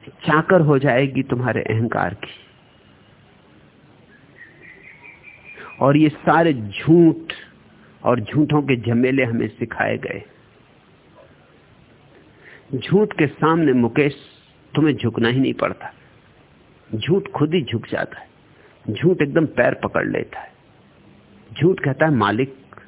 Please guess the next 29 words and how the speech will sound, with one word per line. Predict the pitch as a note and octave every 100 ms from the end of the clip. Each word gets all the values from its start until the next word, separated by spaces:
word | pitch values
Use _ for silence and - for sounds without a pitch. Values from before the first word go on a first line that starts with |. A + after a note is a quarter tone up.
| _ _ _ _ -
मुझे | C3 C#3
सेवक | C#3+ - D3+ D#3+ E3
की | B2
तरह | - B2+
स्वीकार | A2+ A2+ G#2 A2 G2+
कर | A2
लो, | G#2+ B2+ C#3+ - _ _ _ _ _ _ _ _ _ _ - -
सब | D#3
तरह | - D#3 F3+
आपकी | D#3+ - F#3
सेवा | F3 D#3+ D#3+
करूंगा, | D#3 C3+ C3 - - - - _ _ - - - -
सब | G3 G3
तरफ | - G#3 G#3+
आपकी | C3+ G3 F#3+ G#3
सुरक्षा | - F#3+ F#3 - F#3
करूंगा। | E3 C#3+ C3+ - - - _ _ _ _ - - - - -
सत्य | G#3+ G#3 A#3+
तो | A3+
आपको | G#3+ A3+ A3+ A#3
मुश्किलों | G#3+ G3+ A3 A#3+
में | A#3+
डाल | G3 F3+ E3
देगा, | - - - - _ -
मैं | C3+
आपको | F3 G3 G3
मुश्किलों | G3 F#3+ - G3 G#3
से | F#3
बचाऊंगा। | D#3 E3+ D#3 F3 -